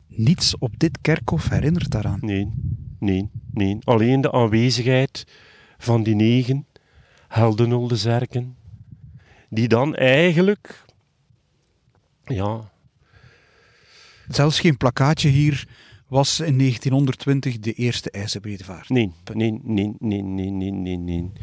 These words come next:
Speaker 2: Eigenlijk, eigenlijk zou daar toch, vind ik, de geschiedenis heeft zijn rechten. Zou hier, eh, eigenlijk eens een plakkaat, een herinnering aan die eerste ijzerbedevaart mogen gezet worden.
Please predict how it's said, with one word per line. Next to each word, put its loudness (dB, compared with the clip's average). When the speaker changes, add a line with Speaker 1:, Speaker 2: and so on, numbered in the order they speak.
Speaker 2:
Eigenlijk, 2
eigenlijk 2
zou 0
daar 0
toch, -2
vind 0
ik, -2
de -2
geschiedenis 2
heeft -2
zijn 0
rechten. -2
Zou 2
hier, 2
eh, -2
eigenlijk 0
eens 0
een -2
plakkaat, -2
een 4
herinnering 4
aan 4
die 4
eerste 0
ijzerbedevaart -2
mogen 2
gezet -4
worden. -10